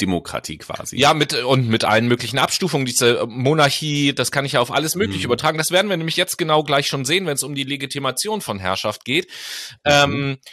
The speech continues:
Speaker 2: erstmal ist es so, dass, das will ich noch erwähnen, bezüglich zur Leg-, bevor ich zur Legitimation komme, ähm, bei John Locke,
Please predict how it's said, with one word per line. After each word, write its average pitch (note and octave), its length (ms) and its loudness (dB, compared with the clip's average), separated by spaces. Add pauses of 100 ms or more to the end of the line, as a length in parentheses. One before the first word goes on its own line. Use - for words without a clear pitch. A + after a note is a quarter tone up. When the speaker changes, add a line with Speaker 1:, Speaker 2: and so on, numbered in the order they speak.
(160)
Speaker 2:
erstmal F3+ 500 4
ist - 220 0
es F3+ 100 0
so, F3 240 4
dass, D3 360 2 (200)
das C3+ 240 -2
will D#3 100 -6
ich D3+ 120 -6
noch C#3+ 160 -4
erwähnen, D3+ 400 -2
bezüglich D3+ 340 -6
zur C#3 180 -2
Leg-, C3+ 460 -4
bevor C3+ 260 -4
ich - 60 -8
zur C3+ 220 0
Legitimation C3 1120 -4
komme, D#3 420 0 (460)
ähm, C3 480 2
bei D3 420 4
John B2+ 300 2
Locke, A#2+ 380 2